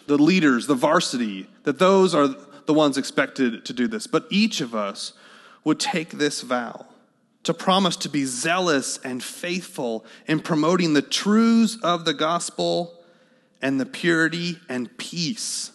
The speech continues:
of the church, whatever persecution or opposition may arise. And I think this reminds us that there will be two places we might see this opposition that we need to respond to willingly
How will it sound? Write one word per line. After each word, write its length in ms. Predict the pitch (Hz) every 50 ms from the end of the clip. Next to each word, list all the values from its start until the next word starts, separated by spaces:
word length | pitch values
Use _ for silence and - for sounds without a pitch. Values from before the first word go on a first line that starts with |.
| _ _ _ _ _ _ -
of 160 | - 120 113 113
the 60 | 110
church, 640 | - - 123 104 92 - - - - - - - _ _ _ _ _ _ _ _ _ -
whatever 480 | 120 127 139 147 160 196 208 196 175
persecution 960 | 143 - - 147 135 - - 160 - - 131 117 - - 117 107 107 104 98 - - - _ -
or 140 | 120 123 123
opposition 680 | 120 113 117 113 107 113 113 104 - 113 104 98 95 101
may 120 | 104 104
arise. 600 | 98 95 92 90 90 87 90 - - - - - _ _ _ _ _ _ _ _ _ _ _ _ _ _ _ _ _ _ _ - -
And 100 | 139 139
I 80 | 135 123
think 280 | - 160 151 135 - - - - - - - - _ -
this 180 | 156 160 -
reminds 360 | 160 143 139 139 147 156 143
us 120 | 139 120 -
that 100 | 139 123
there 140 | 139 139 143
will 80 | 135
be 100 | 135 131
two 300 | 127 - - - 185 180
places 440 | - - 165 143 143 - 139 120 110
we 100 | 131 135
might 280 | 131 131 135 135 131 -
see 540 | - - - 151 151 151 147 139 135 131 - - - -
this 180 | 135 123 -
opposition 760 | 131 123 113 - 113 107 113 113 101 - - 92 90 90 - _ _ _ _ _ -
that 120 | - 135
we 140 | 135 139 139
need 200 | 139 147 151 147
to 100 | - 147
respond 540 | 131 131 123 - - - 135 135 135 123 123
to 280 | - 135 123 120 113 113 - - - - - -
willingly 760 | - 131 139 139 143 143 143 135 131 131 123 120 120 117 -